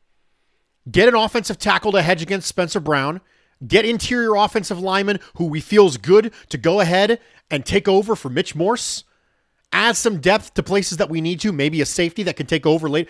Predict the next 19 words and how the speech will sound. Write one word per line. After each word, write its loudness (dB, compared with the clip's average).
That's 0
not 0
going 4
to 4
happen. 0
You're 0
not 2
gonna 6
get 6
all 10
of 2
these -2
things. -4
You -2
might 0
get -10
some -2
of -2
them, -18